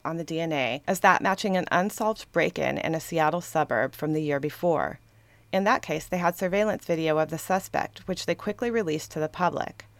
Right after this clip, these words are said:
And then, on the day that Teresa Butts was being buried, they received a call from Isaiah's mother. She recognized her son and the dog he took everywhere with him.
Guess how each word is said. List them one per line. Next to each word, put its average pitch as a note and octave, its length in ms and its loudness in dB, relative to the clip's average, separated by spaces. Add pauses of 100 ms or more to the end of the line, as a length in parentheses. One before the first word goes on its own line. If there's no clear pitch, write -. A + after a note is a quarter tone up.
(300)
And F#3 240 0
then, F3 400 4 (380)
on F3+ 120 2
the F#3 100 2
day F3 320 4
that - 160 -6
Teresa F3+ 400 -6
Butts D#3+ 400 -4
was E3 160 -6
being E3+ 260 -2
buried, C#3+ 500 -2 (360)
they E3+ 120 0
received E3+ 440 -4
a - 40 -2
call C#3 300 -2
from D#3 220 -4
Isaiah's D3 520 -2
mother. - 460 -6 (480)
She - 220 -4
recognized F3 580 0
her G#3 80 -4
son C#3 600 -4
and D#3 120 -2
the D#3 60 0
dog C3 320 0
he C#3 120 -12
took - 260 -10
everywhere C#3+ 440 -4
with B2+ 200 -10
him. C3+ 320 -12